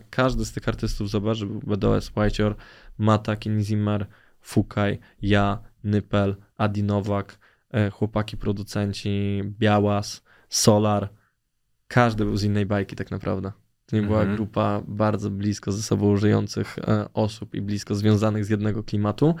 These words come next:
Speaker 1: tylko to była grupa przyjaciół robiących muzykę, e, która, mm, gdzieś tam każdy miał inny klimat. Kenny Zimmer, e, przebrany za harcerza, e, Whitehall z jedną rękawiczką,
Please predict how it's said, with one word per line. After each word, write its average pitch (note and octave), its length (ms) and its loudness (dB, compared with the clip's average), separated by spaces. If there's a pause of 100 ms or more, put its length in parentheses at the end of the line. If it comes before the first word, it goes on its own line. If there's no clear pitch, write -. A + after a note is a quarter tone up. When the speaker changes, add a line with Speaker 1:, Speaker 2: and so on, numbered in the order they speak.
(520)
Speaker 1:
tylko A2 220 -2
to G#2+ 60 2
była G#2+ 180 2
grupa A#2 280 2
przyjaciół A2 400 2
robiących G#2 420 0
muzykę, G#2+ 460 2 (420)
e, G#2+ 200 0
która, A#2 600 2 (140)
mm, G#2+ 240 -2
gdzieś G#2 200 -2
tam G#2+ 140 0
każdy A2 440 4
miał G#2 200 0
inny G#2 260 0
klimat. G2+ 420 -4
Kenny G#2 300 -2
Zimmer, G#2 360 0
e, G#2 220 -4
przebrany G#2 500 -2
za G2+ 120 0
harcerza, G#2+ 720 4 (400)
e, G#2 100 -4
Whitehall G#2+ 420 8
z G#2 80 4
jedną G#2 260 2
rękawiczką, G#2 880 2